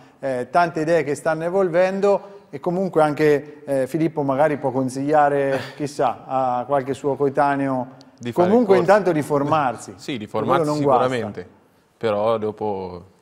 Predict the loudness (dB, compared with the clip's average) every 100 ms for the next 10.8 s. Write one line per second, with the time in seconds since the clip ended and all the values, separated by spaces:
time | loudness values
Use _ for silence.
0 | _ _ -10 -4 -2 0 0 2 0 0
1 | -4 -2 2 2 2 -2 -2 -4 -6 -6
2 | -6 -4 -4 -6 -4 -4 -4 -4 -4 -4
3 | -6 -4 0 2 2 2 2 2 0 2
4 | 4 4 2 0 -2 -4 -4 0 0 0
5 | -2 -2 -6 -4 -6 -4 -4 -6 -10 -10
6 | -12 -10 -10 -6 -6 -4 -4 -2 -4 -6
7 | -8 -8 -6 -2 2 2 0 -2 -4 -4
8 | -6 -8 -4 -2 -2 -4 -6 -14 _ _
9 | _ _ _ _ -8 -6 -6 -6 -8 -8
10 | -8 -10 -14 -14 -14 -8 -8 -8